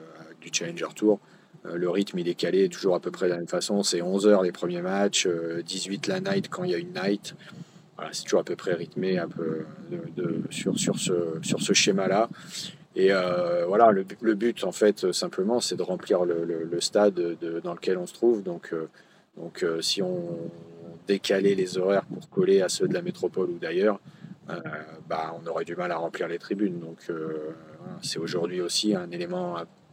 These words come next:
financier derrière, parce que des tribunes vides, ça me rapporte pas d'argent au tournoi, alors que, que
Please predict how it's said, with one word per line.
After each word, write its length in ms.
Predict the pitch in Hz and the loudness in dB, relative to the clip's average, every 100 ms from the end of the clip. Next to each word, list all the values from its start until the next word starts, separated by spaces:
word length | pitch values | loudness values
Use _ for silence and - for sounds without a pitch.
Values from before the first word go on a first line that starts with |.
| - - | -10 -8
financier 460 | 185 180 - 123 | -6 0 6 6
derrière, 360 | 104 87 107 117 - - - _ | 6 4 4 4 -2 -14 -20 _
parce 120 | - | -12
que 260 | - 82 78 | -6 -6 -6
des 120 | 82 | -8
tribunes 380 | - - 85 87 | -6 -6 -6 -8
vides, 260 | 92 110 107 | -2 -2 -2
ça 160 | - | -6
me 80 | - | -6
rapporte 300 | 82 82 - | -6 -8 -4
pas 100 | 90 | -4
d'argent 540 | 82 - 101 117 113 | -4 -4 0 2 2
au 80 | 95 | 0
tournoi, 440 | - 90 101 120 113 | -2 0 4 6 4
alors 220 | 87 - | 2 -4
que, 80 | - | -4
que 400 | - - - | -4 -8 -12